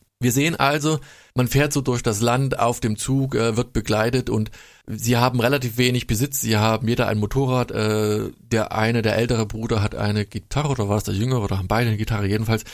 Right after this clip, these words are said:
Die Behabe ist eigentlich relativ beschränkt und das erfährt man auch gleich am Anfang, wenn sie in das Lager kommen. Und da erfährt, erfährt man dann auch die ersten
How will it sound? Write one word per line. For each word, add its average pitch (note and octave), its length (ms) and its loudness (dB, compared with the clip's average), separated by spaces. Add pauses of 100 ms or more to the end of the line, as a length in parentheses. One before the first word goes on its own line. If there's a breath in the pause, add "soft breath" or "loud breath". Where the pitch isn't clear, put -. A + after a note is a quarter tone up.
(380 loud breath)
Die A#2+ 120 0
Behabe C3+ 380 4
ist - 180 0
eigentlich B2+ 300 0
relativ B2+ 320 0
beschränkt B2 380 0
und A2+ 80 -2
das A2 100 -2
erfährt B2+ 260 0
man A#2+ 120 0
auch A#2 200 -2
gleich A2 180 -2
am G#2+ 80 -2
Anfang, A#2+ 440 -2
wenn G#2+ 160 2
sie A2+ 80 0
in G#2 60 0
das G2 120 0
Lager A#2+ 320 0
kommen. A#2 340 -2 (240)
Und G#2+ 100 2
da A2+ 60 4
erfährt, A#2+ 260 2
erfährt A2+ 280 0
man A#2+ 80 2
dann A#2 120 0
auch A2 200 -2
die A2+ 240 -4
ersten A#2 440 -2